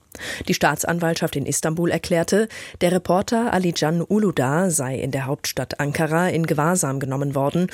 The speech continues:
und werde heute der Staatsanwaltschaft vorgeführt. Es gehe um Inhalte, die er über sein Nutzerkonto im Online-Dienst X verbreitet habe.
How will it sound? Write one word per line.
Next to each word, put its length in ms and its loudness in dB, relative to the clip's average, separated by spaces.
und 300 -2
werde 260 2
heute 340 4
der 120 2
Staatsanwaltschaft 880 -2
vorgeführt. 580 -2
Es 160 0
gehe 220 0
um 120 -2
Inhalte, 640 2
die 220 0
er 220 2
über 200 2
sein 200 0
Nutzerkonto 720 0
im 340 0
Online-Dienst 720 0
X 220 -2
verbreitet 500 -4
habe. 280 -6